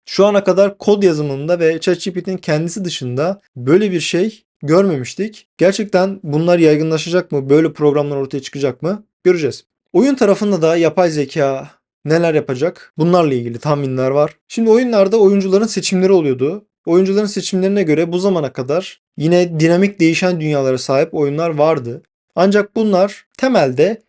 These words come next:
bir ağaç gibi bir hiyerarşiye sahipti. Yani şöyle olursa burası böyle olacak, şöyle olursa şuradan, hikaye buradan ilerleyecek gibi. Artık bu ağacı ortadan kaldırıp tamamıyla yapay zeka kontrolünde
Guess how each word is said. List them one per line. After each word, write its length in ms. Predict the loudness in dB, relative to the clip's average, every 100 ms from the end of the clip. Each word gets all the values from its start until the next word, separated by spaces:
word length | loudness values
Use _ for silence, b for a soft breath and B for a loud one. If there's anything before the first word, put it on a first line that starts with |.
| -4
bir 140 | -4 0
ağaç 400 | 2 4 2 -4
gibi 240 | -6 -4 -2
bir 120 | -2
hiyerarşiye 640 | 2 2 4 2 2 0
sahipti. 460 | 0 -4 -6 -10 -8
Yani 240 | -6 -8
şöyle 260 | -2 0 2
olursa 480 | 0 0 0 0 -2
burası 300 | -2 -2 2
böyle 180 | 2 2
olacak, 300 | -4 -4 -6 _
şöyle 260 | -6 -2 0
olursa 540 | -2 -4 -2 -2 -2 _ -8
şuradan, 480 | -2 0 0 0
hikaye 440 | -6 0 2 2 0
buradan 280 | -2 -2 -2
ilerleyecek 560 | -4 -6 -8 -8 -6
gibi. 340 | -6 -4 -4 -6 _ _ _ 0
Artık 340 | 0 2 0
bu 360 | 2 0 0 -6 _ 2
ağacı 500 | 4 4 2 0 2
ortadan 480 | 2 0 -2 -2
kaldırıp 460 | 0 0 2 0 0
tamamıyla 420 | 2 2 2 0
yapay 260 | 0 2 0
zeka 320 | 0 -2 -2
kontrolünde 800 | -4 -6 -4 -4 -2 0 -2